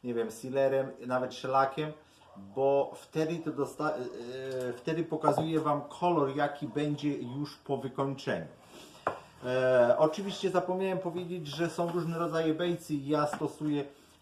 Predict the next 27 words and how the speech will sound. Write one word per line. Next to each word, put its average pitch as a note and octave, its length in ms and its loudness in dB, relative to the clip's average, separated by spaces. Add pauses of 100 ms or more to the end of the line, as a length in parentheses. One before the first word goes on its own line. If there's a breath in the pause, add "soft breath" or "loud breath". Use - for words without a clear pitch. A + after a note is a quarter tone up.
tak C#3 140 -4
jak C3+ 120 -2
większość C#3+ 340 -2
zawodowców, C3 840 0
e, B2 40 -8 (1040)
w - 120 -18
Stanach, C3+ 440 2 (260 loud breath)
stosuję C#3+ 440 -4
bejce C#3 320 0
olejowe, C#3 480 6
dlatego C3 440 0
że C3 240 -2
one C#3 240 0
mają C#3 260 -2
najdłuższy C3+ 680 -4
okres C#3 460 0 (300 loud breath)
jak A#2+ 160 -6
gdyby C#3+ 240 -2
otwarcia C#3 640 4
i B2 80 -4
przy - 240 -4
ogromnych C3 500 -2
panelach, C3 500 0
przy - 140 -10
dużych, B2+ 400 -6 (380 loud breath)
e, B2 360 -2
projektach C3+ 760 2